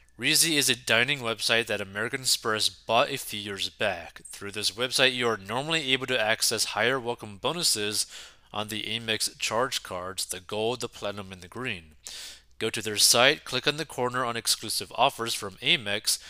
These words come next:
and you will get an office page with three cards. The platinum on this page comes with a two, one hundred and twenty-five thousand point welcome bonus, plus ten points on restaurants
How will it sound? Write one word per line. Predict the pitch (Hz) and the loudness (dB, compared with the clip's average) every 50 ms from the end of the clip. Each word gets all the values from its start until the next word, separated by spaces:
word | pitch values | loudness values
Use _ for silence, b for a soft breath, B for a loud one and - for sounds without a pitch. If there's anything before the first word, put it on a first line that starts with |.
| B B B B B | B B B B B
and | - 92 98 | -14 -10 -6
you | 110 139 160 | -4 -4 -4
will | 165 | 0
get | - 151 151 147 | 4 4 4 4
an | 147 | 4
office | - 117 120 - - 127 - | 4 2 2 2 2 0 -2
page | - - - 110 113 107 107 | -2 0 -2 -2 -2 -2 -2
with | 104 - | -6 -10
three | - - 90 92 90 | -12 -12 -12 -12 -14
cards. | - - - 127 120 101 92 - - | -12 -6 -2 -2 0 0 -2 -4 -6
The | - 92 - | -6 -8 -12
platinum | - - - 135 175 175 151 147 139 139 147 - - - | -12 -4 2 2 2 2 2 -2 -4 -4 -6 -12 -12 -10
on | 110 104 107 | -10 -8 -6
this | 113 110 - | -4 -6 -4
page | - 104 98 98 92 - - | -4 -4 -6 -4 -4 -4 -6
comes | - 104 101 95 101 | -6 -8 -8 -8 -8
with | 98 - | -8 -8
a | 101 92 | -8 -6
two, | - - 120 127 151 - | -6 -6 -6 -6 -8 -10
one | - 117 120 123 | -10 -8 -4 -4
hundred | 131 123 123 120 | -2 -2 -2 -4
and | 110 | -4
twenty-five | - - 123 120 - 110 98 90 | -6 -8 -8 -4 -2 -4 -4 -2
thousand | - - 113 123 127 120 139 135 - | 0 4 4 4 4 2 -2 -6 -8
point | - 117 110 104 95 | -6 -4 -4 -4 -2
welcome | 101 123 151 - 139 113 92 | -2 -2 -2 -2 -6 -6 -6
bonus, | 95 95 92 95 101 107 - - B B B B B B B B B _ | -8 -8 -8 -4 0 0 0 0 B B B B B B B B B _
plus | - 127 117 110 - | 0 2 2 4 2
ten | - - - 131 165 170 165 | 2 2 0 0 0 0 -2
points | - 156 151 151 139 | -2 -2 0 0 0
on | 151 139 120 | -2 -2 -2
restaurants | 107 110 110 - - 120 113 113 107 - | -2 -2 -2 -2 -2 -4 -4 -2 -2 -4